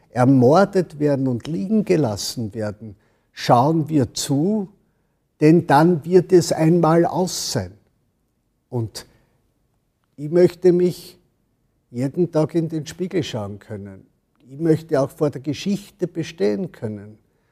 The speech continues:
Und wir haben auf der einen Seite die Menschen, die um ihre Freiheit kämpfen, zu verteidigen und zu unterstützen. Und wir haben auf der anderen Seite mit Sanktionen, äh, Russland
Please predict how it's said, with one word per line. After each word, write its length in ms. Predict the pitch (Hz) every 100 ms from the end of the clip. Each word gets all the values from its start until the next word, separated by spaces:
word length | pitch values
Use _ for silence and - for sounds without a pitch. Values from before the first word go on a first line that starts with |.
| _ _
Und 200 | 113 -
wir 160 | 120
haben 240 | 107 123 139
auf 160 | 117
der 140 | - 127
einen 380 | 107 127 156 151
Seite 440 | - 139 135 139
die 160 | 120 123
Menschen, 560 | 113 117 - - 139
die 140 | - 127
um 100 | 123
ihre 200 | 113 110
Freiheit 640 | - 98 98 107 127 -
kämpfen, 600 | - 143 135 - - 143
zu 160 | - 120
verteidigen 840 | - 101 98 87 98 123 131 175
und 220 | 147 113
zu 180 | - 123
unterstützen. 920 | 101 - 107 - 117 123 - - 185 175 _ _ _ _ _
Und 120 | - 117
wir 140 | 120 117
haben 200 | 127 127
auf 160 | 117
der 140 | - 107
anderen 540 | 104 127 139 147 143
Seite 500 | - 143 147 - 156
mit 200 | 135 117
Sanktionen, 1080 | - 107 101 - - 92 107 131 165 202 180 _ _ _ _ _ _ _
äh, 180 | - 123
Russland 1000 | 113 135 131 - 147 143 156 170 -